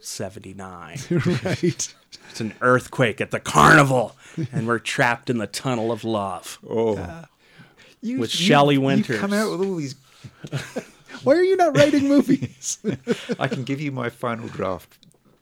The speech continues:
Speaker 3: program.
Speaker 1: All right.
Speaker 3: Get going.
Speaker 2: Sh-, it's got Shelley Winters in it. <laughs>
Speaker 1: Or whoever, you know, is the new Shelley Winters.
Speaker 2: Right.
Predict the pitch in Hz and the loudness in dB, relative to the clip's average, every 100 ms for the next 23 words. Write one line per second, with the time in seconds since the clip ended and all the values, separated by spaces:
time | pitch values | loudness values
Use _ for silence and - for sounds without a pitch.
0 | - - 95 - - - - 233 214 156 | -16 -8 -8 -8 -14 -16 -18 -10 -2 2
1 | 160 156 120 104 - _ - - - - | 4 6 4 0 -8 _ -4 -4 -6 -10
2 | - 135 - 104 95 98 - - 285 226 | -6 -6 -4 -6 -6 -10 -12 -8 -6 -4
3 | - - 254 - - 262 277 285 320 320 | -4 -6 -4 -2 -2 2 2 2 2 4
4 | 220 196 202 196 175 - - 123 - - | 4 2 0 -4 -8 -10 -8 -10 -10 -12
5 | - - 202 214 - 190 160 147 165 160 | -8 -6 -6 -6 -6 -2 0 2 2 2
6 | 147 147 143 139 127 120 123 139 127 139 | 0 0 0 -2 -2 -6 -6 -8 -8 -4
7 | 123 131 127 127 113 101 98 95 92 92 | -2 -2 -4 -6 -6 -8 -12 -14 -16 -16
8 | - - 196 240 247 151 139 | -18 -18 -8 -4 -4 -6 -10